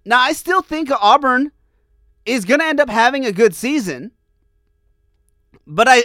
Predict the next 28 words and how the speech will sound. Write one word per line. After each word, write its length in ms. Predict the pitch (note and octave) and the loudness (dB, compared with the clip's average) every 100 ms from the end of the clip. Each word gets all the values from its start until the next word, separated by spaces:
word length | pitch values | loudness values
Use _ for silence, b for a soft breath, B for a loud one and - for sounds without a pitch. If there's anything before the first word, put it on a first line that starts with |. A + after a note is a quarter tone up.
| G#3 | 0
I, 60 | |
you 160 | A3 A3 | -6 -2
know, 60 | A3 | -2
I 100 | A#3+ | 0
said 160 | C#4 | -2
at 80 | C4 | -2
the 80 | A3 | -6
preseason, 320 | B3 A3+ C4+ | -10 -8 -4
I 100 | A3+ | -4
think 240 | G#3+ B3+ | -2 -4
that, 240 | A#3 F#3 E3+ | -4 -6 -6
you 140 | G3 | -4
know, 160 | F3 F3+ | -4 -4
I 140 | F#3 A#3 | -4 -6
s-, 180 | - _ _ _ F3+ | -8 _ _ _ -20
th-, 140 | G#3+ | -20
th-, 140 | G3 - _ _ _ _ _ b b b b b _ - | -20 -20 _ _ _ _ _ b b b b b _ -2
I 100 | A#3+ | -2
still 340 | - E4+ F#4 | -2 -2 -2
say 260 | C4 C4+ A#3+ | 0 2 2
they're 100 | A3 | 2
gonna 200 | G#3 G3+ | 0 0
win 160 | F3+ | -2
the 100 | F3+ | -4
S 160 | E3 D#3+ | -6 -8
E 60 | D#3 | -12
C 180 | - | -12
West. 460 | C#3 B2+ - - | -12 -12 -16 -20